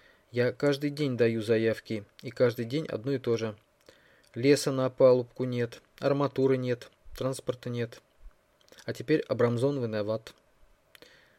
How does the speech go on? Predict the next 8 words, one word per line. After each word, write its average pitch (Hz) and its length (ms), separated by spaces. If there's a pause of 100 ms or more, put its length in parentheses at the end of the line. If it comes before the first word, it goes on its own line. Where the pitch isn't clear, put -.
«Где 113 380
лес?» 117 420
Ванников 107 480
повернулся 107 480
к - 60
начальнику 101 480
управления 101 420
снабжения. 92 560